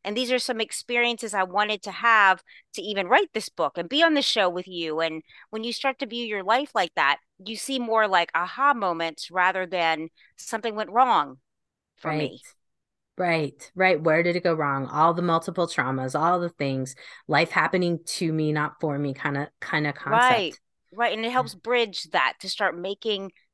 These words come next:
Speaker 1: <clears throat> this shift and change within yourself, that though what happened to you very well wasn't your fault, especially in abuse and trauma, yet it, it is our responsibility to heal. And I think that's when we start to shift into empowerment. It's like, "This was not my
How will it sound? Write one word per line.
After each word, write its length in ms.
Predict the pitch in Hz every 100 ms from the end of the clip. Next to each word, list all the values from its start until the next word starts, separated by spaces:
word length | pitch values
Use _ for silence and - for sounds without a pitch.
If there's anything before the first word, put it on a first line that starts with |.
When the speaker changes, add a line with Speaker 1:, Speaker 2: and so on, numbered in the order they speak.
| _
Speaker 1:
<clears throat> 0 |
this 360 | 285 262 185 196
shift 380 | - 220 226 -
and 160 | 180
change 400 | 165 208 196 190
within 320 | 180 170 185 175
yourself, 460 | 170 - 233 202
that 140 | 208 185
though 140 | 226 226
what 240 | 202 190
happened 420 | 175 208 226 208
to 100 | -
you 320 | 202 175 160 - - - -
very 320 | 165 208 202
well 480 | 180 185 185 185 -
wasn't 400 | 156 180 165 -
your 100 | 151
fault, 540 | - 214 226 190 - -
especially 640 | - - - 240 - 175
in 80 | 139
abuse 400 | 139 156 151 151
and 160 | - 147
trauma, 560 | - 214 190 170 120 - - -
yet 460 | 175 180 165 - - _ _ _ _ _ -
it, 160 | - 175
it 140 | 175 170
is 140 | 180
our 140 | 190
responsibility 680 | 208 - 202 196 196 220 226
to 100 | 247
heal. 500 | 294 220 165 147 220 -
And 120 | 185
I 100 | 180
think 280 | - 202 208
that's 220 | 196 -
when 100 | 196
we 100 | 180
start 320 | 185 196 170 -
to 100 | 175
shift 400 | - 180 180 -
into 260 | 180 - 175
empowerment. 680 | 156 - 151 147 185 269
It's 80 | 226
like, 140 | 175 -
"This 160 | -
was 140 | 175 180
not 180 | 180
my 140 | 214